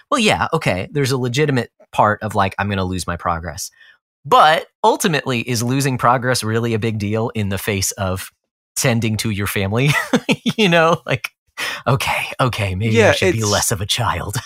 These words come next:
Speaker 1: <laughs>
Speaker 2: Yeah. I, and I think too, like, sort of even sort of like, you know, and, and asking the question how it affects things like when we play, how much we play,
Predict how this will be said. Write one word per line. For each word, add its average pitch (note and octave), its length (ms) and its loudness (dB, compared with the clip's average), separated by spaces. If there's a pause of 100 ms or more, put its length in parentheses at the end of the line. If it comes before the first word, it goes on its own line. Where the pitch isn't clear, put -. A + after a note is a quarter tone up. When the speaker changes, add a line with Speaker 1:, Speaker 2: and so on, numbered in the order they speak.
Speaker 1:
<laughs> - 100 2 (420)
Speaker 2:
Yeah. D3 560 6 (140)
I, F#3+ 120 6
and F3+ 100 2
I G#3+ 120 6
think F4 240 2
too, G3+ 200 2
like, D#3+ 240 4
sort D#3+ 220 2
of D3 120 2
even D3 320 4
sort C#3 220 2
of B2 60 2
like, A#2+ 220 2
you C3 220 0
know, A#2 220 -2
and, B2 200 -4
and A2+ 220 -4
asking B2 360 -2
the A2 80 -2
question G#2+ 500 -2
how G2+ 600 -2
it G#2+ 140 -6
affects G2 560 -6
things G2+ 420 -6
like F#2+ 220 -6
when G#2+ 160 -2
we G2+ 140 -4
play, F2+ 480 -6
how G2+ 180 -8
much G2 240 -4
we F#2+ 80 -6
play, F2+ 540 -8